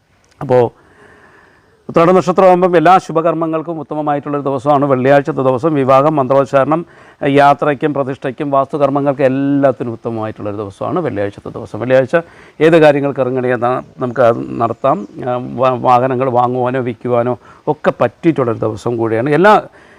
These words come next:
യാത്രയ്ക്ക് പ്രത്യേകിച്ച് പറയുന്നത്, യാത്രയ്ക്ക് ഏറ്റവും നല്ല ദിവസമാണ് വെള്ളിയാഴ്ചത്തെ ദിവസം.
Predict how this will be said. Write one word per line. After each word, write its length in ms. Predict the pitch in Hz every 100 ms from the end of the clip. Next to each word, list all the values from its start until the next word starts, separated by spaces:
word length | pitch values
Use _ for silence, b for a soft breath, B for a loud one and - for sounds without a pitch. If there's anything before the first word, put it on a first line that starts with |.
| b 113
യാത്രയ്ക്ക് 480 | 123 139 180 170
പ്രത്യേകിച്ച് 460 | 190 147 180 202 196
പറയുന്നത്, 340 | 170 117 110
യാത്രയ്ക്ക് 440 | 117 120 131 180 165
ഏറ്റവും 240 | 165 208
നല്ല 160 | 175 143
ദിവസമാണ് 440 | 123 113 117 107
വെള്ളിയാഴ്ചത്തെ 560 | 101 101 104 104 104 104
ദിവസം. 380 | 107 107 190